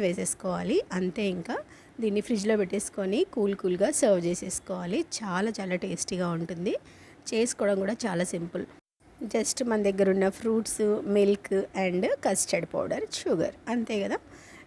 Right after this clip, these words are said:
కావాలంటే దీంట్లోకి కండెన్స్ మిల్క్ని కూడా యాడ్ చేసుకోవచ్చు. అది వేస్తే ఇంకా చాలా చాలా బాగుంటుందన్నమాట. So ఉంటే తప్పకుండా కండెన్స్ మిల్క్ కూడా వేసుకోండి.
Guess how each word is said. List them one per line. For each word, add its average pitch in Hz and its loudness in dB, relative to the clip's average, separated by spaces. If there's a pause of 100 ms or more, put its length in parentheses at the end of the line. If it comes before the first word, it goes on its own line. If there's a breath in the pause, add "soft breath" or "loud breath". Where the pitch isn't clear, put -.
(220)
కావాలంటే 247 2 (100)
దీంట్లోకి 208 -2 (160)
కండెన్స్ 196 0
మిల్క్ని 190 -2
కూడా 262 4
యాడ్ 170 2
చేసుకోవచ్చు. 180 -4 (200)
అది 190 0
వేస్తే 226 2 (140)
ఇంకా 214 -2 (140)
చాలా 190 2
చాలా 208 2
బాగుంటుందన్నమాట. 175 0 (500 loud breath)
So 226 4 (180)
ఉంటే 208 2 (100)
తప్పకుండా 196 0 (120)
కండెన్స్ 190 0
మిల్క్ 190 -4
కూడా 240 4
వేసుకోండి. 165 0